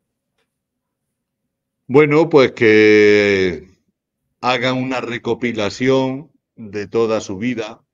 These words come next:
que la dividan en dos y que comiencen desde el principio a repasar. Eso es una táctica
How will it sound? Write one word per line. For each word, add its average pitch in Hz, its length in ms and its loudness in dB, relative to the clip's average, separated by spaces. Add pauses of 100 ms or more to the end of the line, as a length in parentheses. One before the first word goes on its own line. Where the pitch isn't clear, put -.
(1600)
que 117 120 -6
la 110 120 0
dividan 127 480 -4
en 104 160 -8
dos 120 480 -6 (880)
y 117 100 -12
que 101 140 -10
comiencen 113 580 -8
desde 107 220 -6
el 95 100 -8
principio 87 680 -12 (120)
a 87 140 -12
repasar. 78 580 -10 (120)
Eso 101 300 -10
es 104 80 -8
una 98 200 -10
táctica 98 720 -10